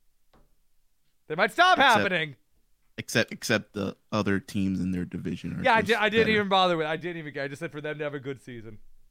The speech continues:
Speaker 1: But, uh, yeah.
Speaker 2: <laughs>
Speaker 1: So, that's happening. Uh, Aaron Rodgers,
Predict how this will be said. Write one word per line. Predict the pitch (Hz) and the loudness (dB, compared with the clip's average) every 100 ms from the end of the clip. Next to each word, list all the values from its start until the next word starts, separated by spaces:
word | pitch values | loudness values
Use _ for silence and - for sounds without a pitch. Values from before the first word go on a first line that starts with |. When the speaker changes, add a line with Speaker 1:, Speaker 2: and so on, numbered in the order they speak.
| - - - - - - _ _ _ _ - - | -20 -20 -20 -20 -20 -20 _ _ _ _ -20 -14
Speaker 1:
But, | 151 151 | -10 -8
uh, | 151 147 123 | -6 -6 -8
yeah. | 101 - _ | -16 -20 _
Speaker 2:
<laughs> | - - 330 - _ _ _ - _ _ _ _ | -12 -8 -10 -10 _ _ _ -20 _ _ _ _
Speaker 1:
So, | 151 156 156 156 151 147 147 - _ _ _ _ _ - | -10 -6 -4 -4 -4 -4 -6 -12 _ _ _ _ _ -6
that's | 180 196 - | 0 0 0
happening. | 202 196 185 180 185 180 175 170 | 2 2 2 0 0 0 0 0
Uh, | 156 151 | 0 0
Aaron | 156 185 190 170 | 2 2 2 4
Rodgers, | 175 190 160 185 190 190 175 - | 4 4 2 -2 -2 -4 -10 -16